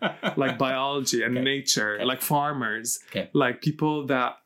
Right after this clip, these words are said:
Speaker 2: um, have passion for nature and animals,
Speaker 1: Yeah.
Speaker 2: um, would probably be that and find it, like, comfortable to take care of a garden and, and, you know, like, these people are naturalists. So I feel like I'm,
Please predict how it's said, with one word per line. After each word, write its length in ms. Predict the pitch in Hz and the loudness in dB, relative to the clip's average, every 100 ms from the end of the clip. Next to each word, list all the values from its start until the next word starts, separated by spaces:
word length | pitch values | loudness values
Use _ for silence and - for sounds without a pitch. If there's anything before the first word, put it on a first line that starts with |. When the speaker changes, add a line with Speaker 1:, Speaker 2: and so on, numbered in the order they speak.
| - | -4
Speaker 2:
um, 220 | 135 127 | -2 0
have 260 | 139 139 - | -2 -4 -4
passion 800 | - 131 139 - 160 170 170 139 | -2 0 0 0 0 0 -4 -6
for 540 | - 139 135 127 123 | 0 2 4 2 2
nature 560 | 127 127 135 135 180 170 | 0 0 0 0 2 2
and 120 | 151 113 | 0 0
animals, 540 | 117 139 175 233 233 | -2 0 2 2 0
Speaker 1:
Yeah. 140 | 95 - - - | -4 -6 -14 -4
Speaker 2:
um, 220 | 143 131 | 0 0
would 140 | 127 123 | 0 -2
probably 260 | 135 131 | -2 -2
be 80 | 123 | 0
that 120 | 120 | -2
and 100 | 117 - | -2 -2
find 220 | 143 143 | 0 0
it, 100 | 123 | -2
like, 260 | 120 - _ - _ _ _ _ | -4 -6 _ -20 _ _ _ _
comfortable 420 | - 214 196 143 135 | 4 6 6 4 2
to 100 | - | 2
take 200 | 139 135 | -2 0
care 200 | 143 131 | -2 -2
of 60 | |
a 60 | 120 | -2
garden 840 | 113 175 180 147 143 127 120 120 | -2 0 0 2 2 0 -2 -4
and, 400 | 117 120 120 117 127 | -6 -6 -6 -6 -4
and, 200 | 123 139 | -2 2
you 80 | |
know, 140 | 151 175 | 4 4
like, 320 | 143 135 135 | 2 0 -2
these 200 | 135 135 | -4 -2
people 240 | - 151 127 | -2 0 2
are 80 | |
naturalists. 680 | 127 123 117 - - 117 - | 2 0 -2 -2 -4 -2 -2
So 80 | 127 | -2
I 40 | |
feel 220 | 135 175 175 | -2 0 2
like 120 | 156 143 | 0 0
I'm, 220 | 143 | 0